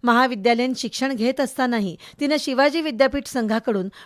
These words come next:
पाच वेळा राज्यस्तरीय हॉकी स्पर्धेत सहभागी होत चमकदार कामगिरी केली. दोन वेळा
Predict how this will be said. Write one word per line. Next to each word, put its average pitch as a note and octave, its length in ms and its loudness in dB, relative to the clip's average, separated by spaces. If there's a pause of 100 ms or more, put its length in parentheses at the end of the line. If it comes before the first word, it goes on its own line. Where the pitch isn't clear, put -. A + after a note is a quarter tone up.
पाच C#4+ 260 6
वेळा B3+ 260 4
राज्यस्तरीय A3+ 640 0
हॉकी A#3 320 -2
स्पर्धेत A#3 380 -2
सहभागी B3+ 580 0
होत G3+ 160 0 (260)
चमकदार C#4 440 4
कामगिरी G3 440 0
केली. F3+ 280 -6 (600)
दोन D#4 240 10
वेळा D4+ 200 6